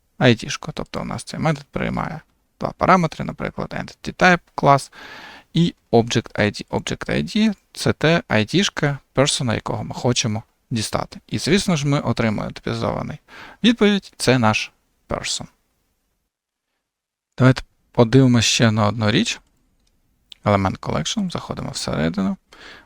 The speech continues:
Бачите, fetch type в нього lazy. Тобто, якщо я, в принципі, вийду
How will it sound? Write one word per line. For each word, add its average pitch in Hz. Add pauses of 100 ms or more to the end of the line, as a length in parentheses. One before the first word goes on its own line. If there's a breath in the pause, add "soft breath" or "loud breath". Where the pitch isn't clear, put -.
(100)
Бачите, - (260)
fetch -
type 170 (140)
в - (200)
нього 120 (320)
lazy. 120 (2250 loud breath)
Тобто, -
якщо -
я, -
в -
принципі, - (280)
вийду -